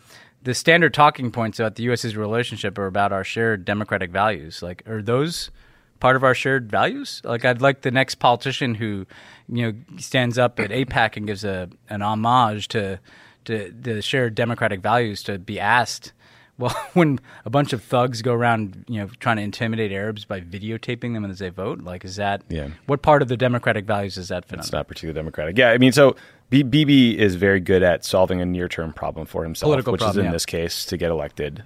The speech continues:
Speaker 2: uh, potentially, and creating a much larger long-term problem. So if they just annex all of these settlements,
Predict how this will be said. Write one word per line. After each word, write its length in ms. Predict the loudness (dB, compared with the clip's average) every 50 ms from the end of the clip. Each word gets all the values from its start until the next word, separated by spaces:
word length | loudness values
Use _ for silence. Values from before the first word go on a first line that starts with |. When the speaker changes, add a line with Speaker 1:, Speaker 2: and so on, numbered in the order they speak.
| -10
Speaker 2:
uh, 200 | -6 -6 -4 -4
potentially, 580 | -6 -6 -6 -6 -6 -6 -8 -8 -8 -8 -8 -10 -14 -18 -20 _ _ -6
and 140 | -4 -4
creating 520 | -4 -4 -2 0 0 2 2 0 0 -2 -2
a 80 | -2
much 340 | -2 -2 -2 -2 -2 -4 -8 -10 -4
larger 440 | -2 0 0 0 -2 -4 -6 -6 -6
long-term 460 | -6 -6 -8 -10 -10 -12 -14 -14 -14
problem. 340 | -14 -14 -14 -14 -16 -16 -14
So 500 | -12 -6 2 6 8 8 8 8 6 2 _ _ -20 -20 -20 _ _ _
if 240 | -8 -4 -4 -4 0
they 160 | 2 2 2
just 320 | 4 4 2 0 0 -2 -4
annex 480 | -2 -2 0 0 0 -2 -4 -6 -8
all 240 | -4 0 2 2 2
of 60 | 0
these 180 | -2 -4 -6 -6
settlements, 800 | -4 0 2 2 2 2 0 -4 -8 -10 -10 -12 -12 -12 -14